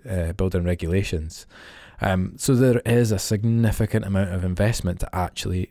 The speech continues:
make this work, and that's got to some, come from somewhere. But, I mean, as Scott described, there are lots of different funds available to, to sort of make that happen. So it, it,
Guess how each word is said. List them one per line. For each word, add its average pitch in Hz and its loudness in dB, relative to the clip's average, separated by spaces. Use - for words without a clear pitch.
make 92 -2
this - -8
work, 104 -2
and 101 -2
that's - -2
got - -4
to 92 -2
some, 85 -4
come 95 -4
from 87 -8
somewhere. 120 -2
But, 139 2
I - -4
mean, 127 4
as 120 4
Scott 110 0
described, 104 2
there 101 4
are 104 4
lots 107 0
of 98 -4
different 101 0
funds 120 0
available 117 4
to, - -6
to - -12
sort - -6
of 92 -6
make 92 0
that - -2
happen. 120 2
So 120 2
it, 117 0
it, 117 -4